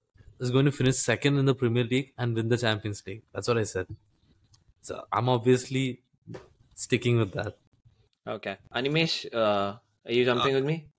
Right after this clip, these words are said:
Speaker 3: no, bro. I'm, I'm not jumping. I think, uh, I, I don't trust Arteta in,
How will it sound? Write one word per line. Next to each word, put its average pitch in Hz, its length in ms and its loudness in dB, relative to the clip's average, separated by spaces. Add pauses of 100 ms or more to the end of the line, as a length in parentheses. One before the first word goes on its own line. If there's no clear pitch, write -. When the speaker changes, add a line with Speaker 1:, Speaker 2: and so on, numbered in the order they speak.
Speaker 3:
no, 110 520 -10
bro. 92 200 -8
I'm, 95 160 -12
I'm 101 160 -10
not 90 160 -12
jumping. 95 280 -14 (160)
I 117 60 -8
think, 117 300 -14
uh, 87 180 -10 (800)
I, 127 240 0
I 139 60 0
don't 131 260 -8
trust 107 220 -6
Arteta 98 400 -6
in, 90 100 -14